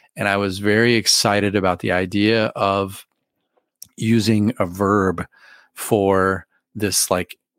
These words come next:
extension. And I wanted to call people to action. And other people in the team were more excited about the idea of studio. And so I,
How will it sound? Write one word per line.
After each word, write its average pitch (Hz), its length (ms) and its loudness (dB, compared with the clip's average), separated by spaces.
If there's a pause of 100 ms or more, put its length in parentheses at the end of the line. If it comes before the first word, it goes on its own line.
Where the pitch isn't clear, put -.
extension. 104 720 -4
And 98 160 -4
I 104 120 0
wanted 117 380 2
to 107 80 -4
call - 380 -2
people 104 340 -4
to 110 160 -4
action. 98 680 -4 (380)
And 92 420 -2 (320)
other 120 160 2
people 143 680 0
in 113 240 2
the 104 80 0
team 107 760 0
were 104 580 0 (100)
more 120 360 2
excited 104 460 0
about 95 200 0
the 107 100 -4
idea 95 320 -2
of 101 100 -10
studio. 98 760 -6 (600)
And 113 300 0
so 101 560 0 (300)
I, 127 380 0